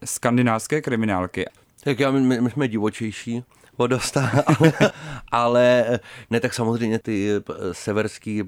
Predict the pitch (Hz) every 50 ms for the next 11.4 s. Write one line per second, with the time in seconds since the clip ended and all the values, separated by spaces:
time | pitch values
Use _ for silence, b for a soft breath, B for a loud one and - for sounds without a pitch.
0 | 98 95 92 92 95 - 107 101 - 104 98 - 107 92 90 95 101 104 101 95
1 | 101 101 95 92 95 87 90 95 92 92 90 92 87 - - 95 92 92 92 92
2 | 90 - - - 98 92 92 - - - 92 92 95 95 92 85 95 95 95 95
3 | - - 98 98 95 95 95 92 90 87 90 95 92 B B B B B B B
4 | B B B B _ 107 101 95 87 90 92 92 92 90 - - - 95 - -
5 | - 95 - - 90 - - - - - - 92 90 85 87 87 - - 87 85
6 | 92 92 90 82 82 82 80 80 - - 98 92 85 80 82 90 85 - - 95
7 | - - 78 82 82 85 - _ - 85 85 - 87 82 78 - 85 78 69 80
8 | 82 85 - - - - - _ 98 85 82 - - - - 92 90 87 85 85
9 | 85 B B B B B B B B B B _ 92 87 85 85 - - 90 87
10 | 87 85 82 82 82 80 80 80 80 80 80 98 95 87 82 95 98 101 101 98
11 | 95 90 - - 90 80 73